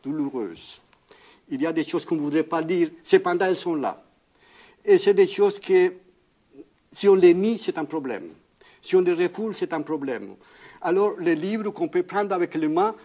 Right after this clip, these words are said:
permettent de mettre en mouvement ces choses qui sont là à travers de la lecture.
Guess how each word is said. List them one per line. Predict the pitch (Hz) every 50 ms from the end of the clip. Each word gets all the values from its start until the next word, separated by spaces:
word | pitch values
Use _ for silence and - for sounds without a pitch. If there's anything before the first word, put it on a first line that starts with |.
| _ _ -
permettent | 165 165 147 165 190 196 196 185
de | 165 160 165
mettre | 160 175 190 196 190 196 - 180
en | 175 165
mouvement | 160 156 151 151 147 151 156 165 170 160
ces | - - 165 147
choses | - - 151 151 147 139 -
qui | - - 131
sont | - - - 139 139 135 127
là | 120 120 123 120 120 123 120 120 - _ _ _ _ _ _ _ _ _
à | 120 107
travers | - - 113 110 113 110
de | 107 107
la | 104 98
lecture. | 98 98 95 - _ - 95 85 82 87